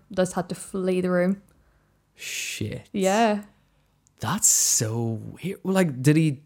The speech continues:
Speaker 2: did he plan to stay there on purpose, or?
Speaker 1: I d-, I didn't actually. I just saw that, uh,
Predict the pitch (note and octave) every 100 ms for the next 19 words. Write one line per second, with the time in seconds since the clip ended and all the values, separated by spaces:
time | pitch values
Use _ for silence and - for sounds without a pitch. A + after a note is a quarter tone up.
0 | - C3 B2 A2 - - - A2 B2 C3
1 | - C3 A2+ G#2 G2+ - A#2+ C4+ - -
2 | - - A3+ G#3 F3 - C#4 C4+ - _
3 | - B3 B3+ C4+ F#4+ D#4+ - A#3 G#3+ B3+
4 | - G#3 G#3 G#3 G3+ - G#3+ G3+ G3 G3
5 | G#3